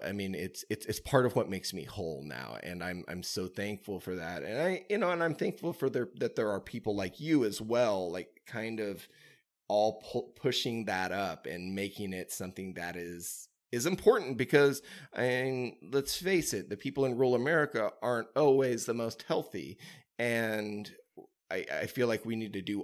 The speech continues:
all we can to promote a healthy way of living while also living rurally.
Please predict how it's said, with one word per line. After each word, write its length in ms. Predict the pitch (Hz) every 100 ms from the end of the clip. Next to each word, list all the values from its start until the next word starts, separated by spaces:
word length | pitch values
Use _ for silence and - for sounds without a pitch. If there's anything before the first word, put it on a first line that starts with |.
| -
all 300 | 113 117 120
we 180 | 110 98
can 640 | - 110 131 117 101 98
to 280 | - 110 101
promote 640 | 98 107 104 104 104 104 -
a 100 | 92
healthy 380 | 92 127 139 135
way 200 | 127 120
of 160 | 110 107
living 460 | 107 104 104 101 - - _ -
while 420 | - 95 92 90
also 360 | 87 85 95
living 360 | 85 87 85 85
rurally. 420 | 76 71 55 55